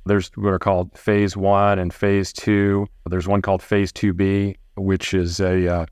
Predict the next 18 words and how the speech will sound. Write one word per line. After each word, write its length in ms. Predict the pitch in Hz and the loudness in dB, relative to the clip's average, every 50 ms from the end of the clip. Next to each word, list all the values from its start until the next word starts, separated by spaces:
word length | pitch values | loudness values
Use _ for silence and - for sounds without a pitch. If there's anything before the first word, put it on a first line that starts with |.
| - - | -12 -18
sort 240 | - - - 107 98 | -6 0 2 2 2
of 100 | 90 87 | 2 2
a 80 | 90 | 0
last 640 | 87 87 87 95 98 98 98 98 92 - - - - - _ _ _ - | 0 2 2 4 4 4 4 2 0 -4 -8 -12 -16 -20 _ _ _ 0
level 280 | 107 104 101 95 98 | 2 2 2 2 0
grant 360 | 87 - 104 98 95 95 92 | 0 2 2 2 2 2 -2
before 320 | - 95 87 - - 104 101 | -4 -6 -4 0 0 2 2
you 140 | 90 82 - | 2 0 -4
commercialize. 840 | - - 92 90 92 92 87 - - 98 98 101 98 95 98 92 | -4 -2 0 0 2 0 0 0 0 0 2 2 2 0 0 -2
So 80 | - 92 | -2 -4
it's 160 | 85 - - | -6 -4 -2
more 120 | 104 101 92 | 0 0 0
of 60 | 92 | 0
a 40 | 87 | -4
commercialization 960 | - - 98 95 95 90 - - 90 87 82 78 90 90 92 - - 104 98 | -6 -4 -4 -4 -4 -4 -4 -4 -6 -6 -4 -2 -2 -2 -2 -2 -2 -2 -2
grant 360 | 92 101 101 101 101 98 - - | 0 0 0 0 0 -2 -2 -4
aimed 280 | 98 98 98 95 95 92 | -4 -4 -2 0 0 0
at 180 | 92 87 85 | 0 0 -2